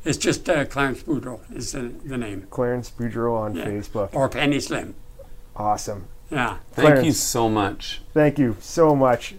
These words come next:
Speaker 2: for
Speaker 1: Well,
Speaker 2: being our
Speaker 1: it,
Speaker 2: guest
Speaker 1: it's
Speaker 2: today.
Speaker 1: been a pleasure to meet you guys.
Speaker 2: And everyone listening, watching,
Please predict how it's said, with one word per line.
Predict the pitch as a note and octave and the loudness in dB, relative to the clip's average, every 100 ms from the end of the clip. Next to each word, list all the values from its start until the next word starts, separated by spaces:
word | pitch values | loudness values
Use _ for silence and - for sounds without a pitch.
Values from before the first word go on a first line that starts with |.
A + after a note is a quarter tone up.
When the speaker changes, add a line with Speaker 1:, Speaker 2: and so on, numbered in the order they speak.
| - | -2
Speaker 2:
for | - | 2
Speaker 1:
Well, | D#3+ | 4
Speaker 2:
being | A2+ | 4
our | A2+ | 2
Speaker 1:
it, | A2 | 0
Speaker 2:
guest | A2 | 0
Speaker 1:
it's | D#3 | 0
Speaker 2:
today. | B2+ F#3+ | -2 0
Speaker 1:
been | E3+ | 0
a | |
pleasure | - G3 F3 D#3 D#3+ | 0 -2 -2 -2 -2
to | C#3+ | -2
meet | C#3+ C3+ | -2 -4
you | D3+ | -8
guys. | G#2+ G#2 A#2 - | -6 -6 -8 -6
Speaker 2:
And | B2 B2 - - | -2 -2 -4 4
everyone | D3+ D#3 E3+ D#3+ | 8 10 10 10
listening, | D#3+ E3 E3+ E3 E3 E3 - - | 8 8 8 8 8 2 -6 -6
watching, | D3 C#3+ D3 D#3 D3 | 6 6 8 8 6